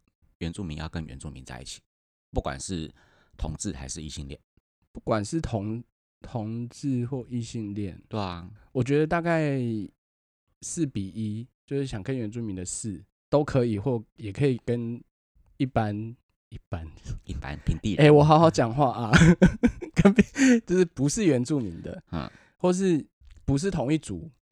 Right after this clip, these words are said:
Speaker 2: 的人的话，大概就是一。
Speaker 1: 好，原住民要找对象，他也是会找，比如说可能台湾可能会找一个布农的、泰雅的，他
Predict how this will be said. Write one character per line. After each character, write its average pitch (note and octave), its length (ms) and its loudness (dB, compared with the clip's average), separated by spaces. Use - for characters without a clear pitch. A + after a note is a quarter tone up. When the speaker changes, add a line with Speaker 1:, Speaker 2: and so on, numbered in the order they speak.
Speaker 2:
的 G#2 120 -4
人 F#2+ 240 -6
的 G2+ 120 -8
话， A#2 180 -6
大 A2+ 100 -6
概 A2 140 -6
就 G#2+ 80 -8
是 - 140 -12
一。 F2+ 180 -14
Speaker 1:
好， D2+ 200 -2
原 F#2 140 0
住 C#3 80 -4
民 G2+ 100 0
要 F#2+ 60 0
找 - 160 -6
对 D2 180 -6
象， C#2 200 -6
他 F2+ 100 -6
也 C2 80 -6
是 E2+ 140 -6
会 F2 120 0
找， - 260 -6
比 D2 100 -10
如 C#2+ 40 -6
说 D#2 300 -4
可 - 100 -10
能 C#2+ 240 -8
台 D#2+ 160 -6
湾 E2+ 140 -2
可 D2 100 -8
能 B1 80 -10
会 E2+ 140 -2
找 - 180 -10
一 D2 60 -8
个 - 100 -8
布 - 220 -8
农 A#1+ 160 -10
的、 B1+ 100 -8
泰 D2 220 -6
雅 G#1+ 180 -10
的， C2 100 -10
他 F#2+ 220 -6